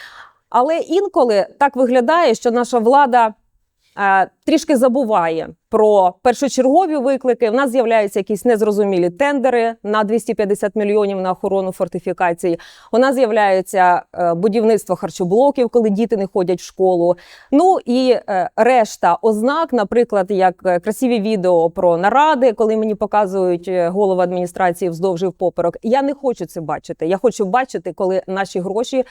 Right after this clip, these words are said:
платників податків направляються на нашу безпеку і оборону. І я думаю, кожен із сумчан, е, з цим погодиться. Е,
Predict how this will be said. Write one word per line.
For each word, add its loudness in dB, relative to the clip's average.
платників 0
податків 0
направляються 0
на -2
нашу -2
безпеку -4
і -4
оборону. -2
І -2
я 2
думаю, 0
кожен 0
із -2
сумчан, -2
е, -10
з -14
цим 0
погодиться. -6
Е, -14